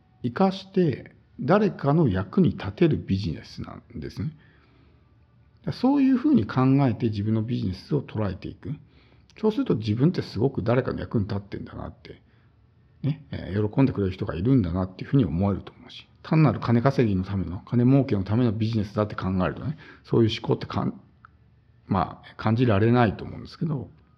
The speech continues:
そうじゃなくて、こういう無料の情報発信もそうですよ。こんなんやっても全然集客にならないとかね、フォロワー増えないとかって言うんじゃなくて、聞いてくれる人がいるわけだから、それだけでもね、ありがたいことですよ、本当に。だか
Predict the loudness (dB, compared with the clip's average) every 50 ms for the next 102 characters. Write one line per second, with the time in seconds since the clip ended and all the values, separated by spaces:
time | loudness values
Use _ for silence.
0 | _ _ _ _ _ _ _ _ _ -20 -20 _ -2 2 2 4 4 4 4 2
1 | -2 -4 -6 0 2 2 2 2 0 -6 -14 -20 -20 -20 -20 _ 2 4 6 6
2 | 8 6 6 6 6 6 6 6 4 4 2 0 0 -2 -2 -2 0 0 0 0
3 | 0 -2 -2 -2 -2 -2 -2 -2 -2 -4 -6 -12 -12 -12 -14 -14 -14 -18 _ -20
4 | -20 -20 -20 -20 _ _ _ _ 0 4 4 4 4 4 0 -2 -4 -4 -4 -4
5 | -2 0 0 0 0 0 0 0 0 0 0 -4 -4 -6 -6 -4 -4 -2 -2 -2
6 | -2 -4 -8 -12 -10 -10 -10 -10 -12 -16 -20 _ -20 -8 -4 -2 0 2 2 0
7 | 0 -2 0 0 2 4 4 4 2 0 -4 -8 -12 -12 -14 -16 -14 -12 -8 -4
8 | 2 4 6 6 6 4 2 -4 -8 -12 -14 -14 -10 -8 -6 -6 -8 -10 -16 -20
9 | -8 -2 0 2 4 4 4 6 6 4 4 2 2 0 0 2 2 2 2 2
10 | 2 0 -2 -6 -8 -8 -10 -14 -14 -14 -16 -16 -18 -20 -20 -20 _ _ _ -12
11 | -6 -2 0 0 0 0 0 0 0 0 -2 -6 -10 -10 -10 -10 -12 -20 _ _
12 | _ _ _ _ _ _ _ -6 -4 -2 0 0 0 0 0 0 0 -2 -4 -4
13 | -2 -2 -2 -2 -6 -8 -10 -8 -6 -8 -8 -8 -10 -12 -12 -12 -14 -14